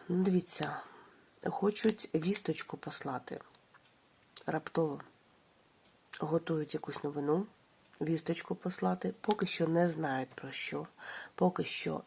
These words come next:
тільки в планах, але конкретно як і що зробити, не знають. Це таємність, ну і вони ще не знають. Ніяких планів особ-, особливо немає.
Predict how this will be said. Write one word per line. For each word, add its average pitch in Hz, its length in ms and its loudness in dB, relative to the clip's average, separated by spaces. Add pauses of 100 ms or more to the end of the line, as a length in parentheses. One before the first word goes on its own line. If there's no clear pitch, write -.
тільки - 320 -2
в - 60 -6
планах, 151 560 -4
але 160 200 2
конкретно 156 640 2
як 151 360 -4
і 135 40 -6
що - 320 0
зробити, 156 460 -4
не - 60 -12
знають. 147 320 -8 (320)
Це - 140 -8
таємність, 180 680 0
ну 165 180 -2
і 160 120 -2
вони 156 240 0
ще 139 240 -4
не 139 140 -2
знають. 123 420 -6
Ніяких 147 340 -8
планів 160 460 -4
особ-, - 380 -6
особливо 151 460 -4
немає. 139 360 -6